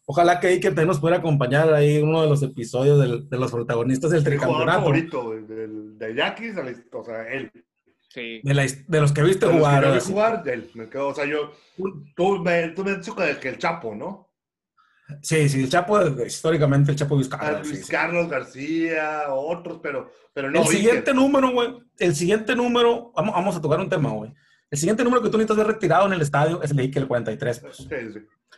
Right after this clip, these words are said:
Speaker 1: Y,
Speaker 2: Y,
Speaker 1: y
Speaker 2: y,
Speaker 1: ten-
Speaker 2: y, pero, pero, pero muchos más, ¿eh? O sea, yo,
Speaker 1: y,
Speaker 2: yo
Speaker 1: y
Speaker 2: quiero
Speaker 1: tendría
Speaker 2: yo
Speaker 1: que,
Speaker 2: le
Speaker 1: y tendría que haber
Speaker 2: pido
Speaker 1: sido antes que el del Chapis, para ti.
Speaker 2: Lo que pasa es que el Chapis,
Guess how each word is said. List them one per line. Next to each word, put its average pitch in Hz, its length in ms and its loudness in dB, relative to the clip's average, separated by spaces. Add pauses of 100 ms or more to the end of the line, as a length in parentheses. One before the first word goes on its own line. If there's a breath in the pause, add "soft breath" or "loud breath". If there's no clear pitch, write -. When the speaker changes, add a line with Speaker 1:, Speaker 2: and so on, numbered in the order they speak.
(120)
Speaker 1:
Y, 143 120 0
Speaker 2:
Y, - 20 4
Speaker 1:
y 165 80 2
Speaker 2:
y, 175 80 0
Speaker 1:
ten- 160 160 4
Speaker 2:
y, 160 140 -2
pero, 170 200 -2
pero, 170 200 -2
pero 147 120 -2
muchos 170 380 -2
más, 151 320 -6
¿eh? 175 160 -4
O 135 100 -6
sea, 139 100 -6
yo, 143 200 -4
Speaker 1:
y, 180 60 -2
Speaker 2:
yo 151 100 0
Speaker 1:
y 143 60 -12
Speaker 2:
quiero 180 160 0
Speaker 1:
tendría 180 300 4
Speaker 2:
yo - 60 -2
Speaker 1:
que, 165 80 -4
Speaker 2:
le 208 60 -2
Speaker 1:
y 156 40 2
tendría 175 320 4
que 233 80 4
haber 226 120 6
Speaker 2:
pido 214 80 0
Speaker 1:
sido 220 180 6
antes 196 280 2
que 190 60 -2
el 170 60 0
del 160 120 2
Chapis, 175 400 2
para 151 140 -8
ti. 175 260 -10 (1500)
Speaker 2:
Lo 247 160 -2
que 208 80 -8
pasa 233 240 -6
es 302 80 -12
que 311 100 -10
el 294 100 -8
Chapis, 277 440 -4